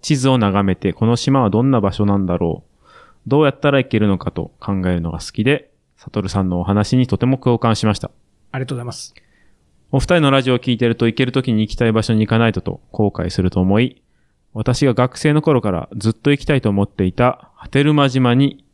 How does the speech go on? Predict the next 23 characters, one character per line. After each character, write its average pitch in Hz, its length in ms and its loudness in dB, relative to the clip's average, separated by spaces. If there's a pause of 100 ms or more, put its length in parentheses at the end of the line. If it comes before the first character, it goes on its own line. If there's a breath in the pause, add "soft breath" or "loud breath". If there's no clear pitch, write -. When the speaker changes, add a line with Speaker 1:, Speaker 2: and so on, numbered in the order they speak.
(120)
Speaker 1:
行 - 140 -8
く - 60 -20
こ 110 100 -2
と 104 120 0
に 92 80 0
し 92 120 -10
ま 85 100 -4
し - 60 -16
た。 - 160 -12 (420)
今 127 280 2
計 101 180 0
画 - 260 -2
を 127 80 2
立 117 160 -2
て 92 120 -2
て 87 100 -4
い 87 80 0
る 87 100 -4
と 87 100 -6
こ 90 120 -4
ろ 87 80 0
で 85 100 -4
す。 - 220 -16